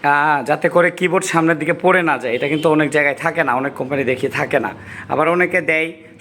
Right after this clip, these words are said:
অল্প দেয়, এটার অর্ধেক দেয়। আবার, আহ, ওই যে শুটার মারে, অর্থাৎ কাটা, যারা ব্যবসা করেন আপনারা বুঝতে পারছেন বা এই সম্পর্কে জানেন, আমরা কিন্তু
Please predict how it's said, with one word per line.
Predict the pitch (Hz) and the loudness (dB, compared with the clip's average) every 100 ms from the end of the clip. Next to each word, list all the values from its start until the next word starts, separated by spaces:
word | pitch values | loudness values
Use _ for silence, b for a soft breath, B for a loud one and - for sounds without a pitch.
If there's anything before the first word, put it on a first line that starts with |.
| - | -2
অল্প | 170 214 190 170 | 2 2 0 0
দেয়, | 131 107 | 2 2
এটার | 135 156 | 2 2
অর্ধেক | 151 135 151 160 104 | 2 0 -2 -2 -2
দেয়। | 90 87 B B B B | -4 -4 B B B B
আবার, | 135 143 143 139 | 0 2 2 0
আহ, | 131 135 139 | 0 0 -2
ওই | 131 | -2
যে | 139 | -2
শুটার | - 202 202 196 | 0 0 0 0
মারে, | 165 117 110 | -2 -4 -6
অর্থাৎ | 98 120 147 - - - - | -6 -4 -4 -4 -8 -20 -6
কাটা, | - 175 156 | -2 0 -2
যারা | 147 147 143 | 0 0 0
ব্যবসা | 151 - 180 | -2 -2 -2
করেন | 160 160 | 0 0
আপনারা | 147 147 143 | -2 -2 -2
বুঝতে | 123 139 - | -2 -4 0
পারছেন | 147 123 - 143 - B B B - 123 | 0 0 0 -4 -4 B B B -10 0
বা | 135 | 2
এই | 139 | 2
সম্পর্কে | - 147 147 147 | -2 -4 -2 0
জানেন, | 131 123 180 | 2 2 2
আমরা | 156 147 151 | 2 2 0
কিন্তু | 165 156 190 247 | -2 2 2 2